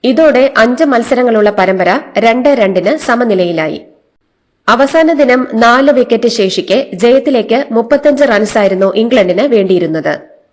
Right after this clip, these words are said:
എന്നാൽ രണ്ടാം ഇന്നിംഗ്സിൽ അഞ്ച് വിക്കറ്റെടുത്ത മുഹമ്മദ് സിറാജും നാല് വിക്കറ്റെടുത്ത പ്രസിദ്ധ കൃഷ്ണയും ചേർന്ന് ഒൻപത് ഓവറിൽ ഇംഗ്ലണ്ടിന്റെ ശേഷിക്കുന്ന വിക്കറ്റുകൾ എറിഞ്ഞിട്ട് ഇന്ത്യക്ക്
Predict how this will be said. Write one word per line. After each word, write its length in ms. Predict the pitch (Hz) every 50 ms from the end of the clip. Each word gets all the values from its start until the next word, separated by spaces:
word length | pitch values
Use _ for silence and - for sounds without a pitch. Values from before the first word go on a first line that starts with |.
| _ _ _ _ _ _ _ _ -
എന്നാൽ 340 | 214 233 233 233 233 233 226 -
രണ്ടാം 440 | 214 240 233 247 247 311 330 320 294
ഇന്നിംഗ്സിൽ 460 | 294 269 269 262 262 - 262 269 254 - 220
അഞ്ച് 260 | 214 220 233 233 302
വിക്കറ്റെടുത്ത 540 | 254 262 254 247 214 - 226 208 208 208 226 269 -
മുഹമ്മദ് 420 | 226 240 226 226 269 262 269 - 262
സിറാജും 600 | - 214 196 180 170 165 143 180 220 311 - - - - - _ _ -
നാല് 320 | 233 240 240 247 285 311
വിക്കറ്റെടുത്ത 520 | 302 285 - 285 277 277 254 220 226 214 220
പ്രസിദ്ധ 400 | 208 - 214 - 262 247 - 269
കൃഷ്ണയും 480 | - 214 196 - - 202 196 202 202
ചേർന്ന് 640 | 196 190 170 156 151 170 208 302 - - - - _ _ -
ഒൻപത് 420 | - 220 233 254 254 320 320 320
ഓവറിൽ 360 | 294 269 247 254 254 254 254 -
ഇംഗ്ലണ്ടിന്റെ 500 | 214 220 220 226 226 214 214 202 202 240
ശേഷിക്കുന്ന 560 | 254 - 247 240 262 254 - 285 - 269 262 254
വിക്കറ്റുകൾ 500 | 196 196 196 208 185 202 190 190 190 -
എറിഞ്ഞിട്ട് 680 | 196 202 202 208 208 180 - - 190 277 311 - - - _ _ -
ഇന്ത്യക്ക് 420 | 220 226 214 214 202 220 214 208